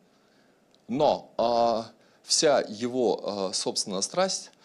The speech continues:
результируется в том, что его семья терпит экономический крах. Ему нечем накормить,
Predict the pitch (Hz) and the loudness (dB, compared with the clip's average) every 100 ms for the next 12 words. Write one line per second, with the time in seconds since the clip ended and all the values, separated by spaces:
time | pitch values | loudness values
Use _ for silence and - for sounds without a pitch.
0 | - - 110 120 139 165 135 113 131 - | -20 -16 -8 -4 -2 -2 -2 -4 -6 -2
1 | 208 214 190 - - - 131 117 113 135 | -2 -2 -8 -6 -4 0 0 -2 -4 -2
2 | 143 - 110 90 120 175 - _ - 208 | 0 -2 -2 0 -2 -6 -18 _ -6 -4
3 | 196 160 - 120 139 131 120 - - 92 | -4 -6 -10 -8 -4 -4 -6 -8 -4 -4
4 | 87 - _ _ _ _ _ _ _ _ | -4 -12 _ _ _ _ _ _ _ _
5 | _ _ 113 151 185 175 135 107 135 135 | _ _ -4 0 0 0 -4 -2 -2 -2
6 | 110 | -6